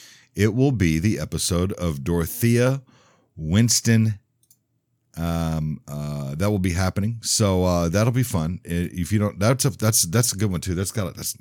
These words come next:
it's, that's Patrick Henry's daughter. You know who Patrick Henry is or was? "Give me liberty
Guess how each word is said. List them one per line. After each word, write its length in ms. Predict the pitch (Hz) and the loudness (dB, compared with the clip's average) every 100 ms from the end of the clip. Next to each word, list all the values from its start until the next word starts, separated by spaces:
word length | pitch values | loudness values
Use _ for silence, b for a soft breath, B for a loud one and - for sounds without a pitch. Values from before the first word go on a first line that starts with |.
| _ | _
it's, 300 | 78 - - - b b b b b b | -6 -4 -4 -8 b b b b b b
that's 240 | - 131 131 | 2 2 2
Patrick 540 | - - 135 - 120 | -4 -2 0 0 -2
Henry's 480 | - 104 104 87 62 | -2 -2 0 -2 -4
daughter. 520 | 60 71 71 101 - _ _ | -6 -4 -4 -6 -14 _ _
You 80 | 95 | 0
know 60 | 110 | 2
who 40 | |
Patrick 340 | 117 123 120 - | 2 0 0 0
Henry 320 | 117 123 131 | 0 0 -2
is 180 | 143 - _ _ | -4 -10 _ _
or 100 | 80 | -6
was? 360 | 82 104 120 - _ b b b b b b b b _ _ _ _ _ _ _ _ _ _ 98 | -2 0 -2 -6 _ b b b b b b b b _ _ _ _ _ _ _ _ _ _ -4
"Give 320 | 156 226 185 | 2 2 2
me 180 | 208 214 | 4 4
liberty 760 | 190 208 226 240 240 247 247 | 6 4 4 2 2 2 2